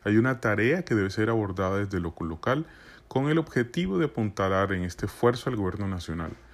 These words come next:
que es vincular a los actores de la cadena para articular los esfuerzos por atraer turismo de manera estratégica. Estratégica desde lo comercial,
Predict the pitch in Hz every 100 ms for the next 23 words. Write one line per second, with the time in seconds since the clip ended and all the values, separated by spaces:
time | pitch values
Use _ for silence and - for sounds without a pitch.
0 | - - 98 98 117 120 110 101 110 131
1 | 113 - 87 - 113 123 139 123 101 92
2 | - 87 127 151 156 - - - _ -
3 | 127 147 143 147 143 143 139 135 131 120
4 | 110 120 117 - 120 - 101 104 92 87
5 | 92 101 101 120 127 117 104 90 82 80
6 | 82 - 87 78 73 - - - - _
7 | _ - _ _ - 90 - 82 92 107
8 | - 107 87 80 - - - - 101